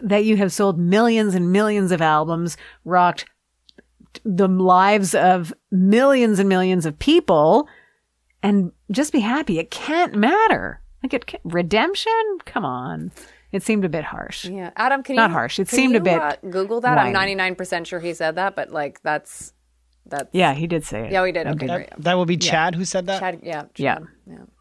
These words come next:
Speaker 2: I listened to him on a podcast several months ago talking about their songwriting and just their whole kind of ascension and all that stuff. And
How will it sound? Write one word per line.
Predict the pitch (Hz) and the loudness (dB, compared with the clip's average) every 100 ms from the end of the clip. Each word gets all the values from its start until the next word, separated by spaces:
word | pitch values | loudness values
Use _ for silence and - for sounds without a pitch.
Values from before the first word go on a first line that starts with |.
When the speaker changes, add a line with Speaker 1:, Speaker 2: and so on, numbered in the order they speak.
| _ _ _ _ _ | _ _ _ _ _
Speaker 2:
I | - 220 | -4 -2
listened | 311 392 381 | -2 -6 -6
to | 294 262 | -2 -2
him | 247 240 | -2 -4
on | |
a | 208 | -4
podcast | 170 - 190 202 233 240 | -6 -6 -4 -4 -8 -10
several | 233 220 240 | -8 -8 -6
months | 214 220 - | -8 -10 -12
ago | 240 240 | -10 -10
talking | 247 202 196 196 | -6 -4 -4 -6
about | 185 175 | -8 -6
their | 156 | -6
songwriting | 165 - 156 175 175 185 | -8 -8 -8 -6 -4 -4
and | 180 | -6
just | 170 - | -8 -6
their | 165 | -6
whole | 170 165 165 | -2 -4 -2
kind | 170 165 | -4 -4
of | 156 147 _ | -8 -10 _
ascension | 170 - 170 165 185 175 | -14 -12 -12 -10 -10 -10
and | 160 | -8
all | 151 | -6
that | 151 170 | -6 -6
stuff. | - 202 202 | -6 -8 -6
And | 170 156 | -10 -10